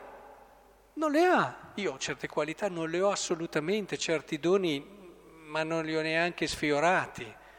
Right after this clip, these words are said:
Ho quelli che ho, e così ognuno di voi. Entrare in questa verità di quello che siamo,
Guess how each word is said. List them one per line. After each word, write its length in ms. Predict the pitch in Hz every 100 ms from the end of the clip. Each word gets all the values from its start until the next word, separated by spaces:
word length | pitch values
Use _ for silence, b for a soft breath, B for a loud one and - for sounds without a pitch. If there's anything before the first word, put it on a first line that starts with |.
| b b b
Ho 140 | - 190
quelli 280 | - 185 180
che 180 | 190
ho, 260 | 180 113 - - - - _ b b b
e 100 | 170
così 380 | - 160 - 196
ognuno 340 | 160 165 165
di 160 | 147 147 -
voi. 320 | 143 113 110 - - b b b b -
Entrare 640 | 202 202 - 240 269 247
in 120 | 185
questa 380 | - 190 - 170
verità 540 | 156 190 185 180 254
di 100 | 220
quello 320 | 190 220 233 190
che 140 | 180
siamo, 960 | - 180 147 117 110 123 143 160 156